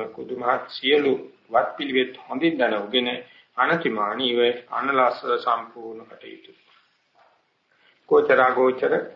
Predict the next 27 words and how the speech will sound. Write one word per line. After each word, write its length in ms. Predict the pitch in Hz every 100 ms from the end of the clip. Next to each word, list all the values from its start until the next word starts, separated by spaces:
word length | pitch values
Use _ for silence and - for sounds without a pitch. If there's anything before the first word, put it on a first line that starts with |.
| - _
ආචාර 380 | 135 - 139 131
අනාචාර 560 | 127 127 127 135 123
පැවතුම් 420 | - 123 117 120 113
හා 200 | 131 180 - _ _ _
කෝණ 260 | 143 147
ආදී 280 | 143 131 117
වංක 240 | 113 139 -
ප්‍රතිපදා 520 | 139 131 131 131 127
පිළිබඳව 520 | 123 120 127 120 120 117
දක්වන 420 | 117 117 - -
කරුණු 340 | - 120 - 131
හොඳින් 320 | 131 139 160
දැන 200 | 127 107
උගෙන 340 | 101 104 123 123 - - _ _ 135
දල 140 | 156
දඬු 280 | 160 123 113
ගතිය 380 | 110 - 120 117 117
කොහොන්වත් 540 | 123 160 156 135 113
නොපුරා 520 | 104 110 120 120 117 - - _ _ -
සාන්ත 300 | 127 139 143 117
දාන්ත 340 | 123 123 123
වූ 160 | 120 117
උජුපටිපන්න 640 | 117 123 117 - 123 120
භාවය 480 | 110 107 117 117 113
පුරුදු 280 | 110 117 113
කළ 220 | 113 107
යුත්තාහ. 440 | 113 110 117 107